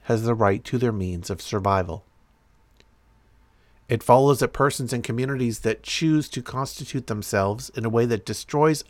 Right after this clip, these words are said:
others' means of survival, or that withhold those means in exchange for some service, exploitation,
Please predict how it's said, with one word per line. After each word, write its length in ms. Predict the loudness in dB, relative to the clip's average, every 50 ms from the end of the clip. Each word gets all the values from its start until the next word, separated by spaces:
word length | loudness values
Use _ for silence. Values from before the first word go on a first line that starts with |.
| -2 2
others' 440 | 2 2 4 2 0 0 0 -4
means 320 | -8 -6 -6 -6 -4 -4 -6
of 120 | -6 -6
survival, 680 | -8 -10 -8 -4 0 0 2 2 2 0 -2 -4 -4 _ _ _ _ -20 -20 -20 -20 -20 _ _ _
or 140 | 0 2 4
that 160 | 4 4 2
withhold 560 | 2 2 2 2 0 0 2 4 4 4 4 2
those 320 | 2 2 2 0 -2 -4
means 320 | -4 -4 -2 -2 -4 -4
in 100 | -4 -4
exchange 600 | -4 -6 -10 -12 -14 -8 -4 -4 -4 -4 -6 -8
for 120 | -8 -8 -8
some 260 | -6 -4 -4 -4 -6
service, 720 | -6 -4 0 0 2 2 0 -4 -6 -8 -14 -18 -18 -20 _ _ _ _ _ _ _ _ _ _ _ _ _ _ _ -4
exploitation, 960 | -4 -4 -4 -4 -2 0 2 2 2 0 -2 -2 -2 -2 -6 -8 -10 -12